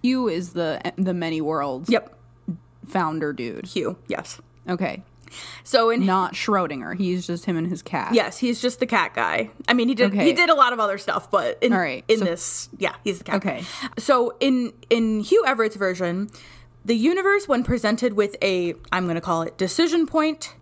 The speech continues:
Speaker 2: it would split, much like tree branches. So tha-
Speaker 1: Right.
Speaker 2: that means time and space were not linear, but
Speaker 1: Mm-hmm.
Speaker 2: existed far beyond what we as mere mortals conceptualized. Just, again,
Speaker 1: <clears throat>
Speaker 2: for context, the main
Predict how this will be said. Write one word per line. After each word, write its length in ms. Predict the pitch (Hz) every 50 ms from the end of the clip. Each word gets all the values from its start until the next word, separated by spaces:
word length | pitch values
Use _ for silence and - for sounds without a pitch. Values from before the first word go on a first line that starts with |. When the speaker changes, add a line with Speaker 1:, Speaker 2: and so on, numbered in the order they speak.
| _ _ _ -
Speaker 2:
it 100 | 233 -
would 140 | - 226 -
split, 540 | - - 220 214 - - - - - - - - -
much 260 | 233 233 226 - -
like 160 | 233 220 220 -
tree 240 | - - 240 220
branches. 500 | 190 180 180 151 160 - - - - - -
So 420 | - 220 202 196 190 190 - - - -
tha- 100 | 214 196
Speaker 1:
Right. 240 | 175 160 160 185 214
Speaker 2:
that 180 | 247 262 285
means 260 | 302 311 302 294 277
time 300 | - - 254 240 247 240
and 100 | 220 214
space 460 | 214 - - 330 359 370 349 - - -
were 120 | 226 214
not 220 | 220 214 208 175 196
linear, 500 | 208 233 302 277 220 180 175 185 202 - - - - - - - -
but 120 | 226 214
Speaker 1:
Mm-hmm. 80 | 214 185
Speaker 2:
existed 400 | 180 202 247 233 226 269 262 -
far 260 | - - 294 294 311
beyond 400 | - 302 262 220 202 202 196 196
what 200 | 180 202 202 - 254
we 240 | 277 294 294 285
as 180 | 254 214 185 175
mere 200 | 208 214 220 226
mortals 500 | 208 190 190 180 185 185 185 185 - - - -
conceptualized. 1000 | - - 196 - - 160 - - - 160 147 147 139 - - 151 226 226 - - - _ - - - - - _ - -
Just, 260 | - 220 262 - -
again, 320 | - 302 - 381 392 381 190
Speaker 1:
<clears throat> 40 | 185
Speaker 2:
for 80 | 262
context, 500 | 247 311 294 302 277 294 285 277 - -
the 60 | - 233
main 380 | 240 254 262 269 262 269 277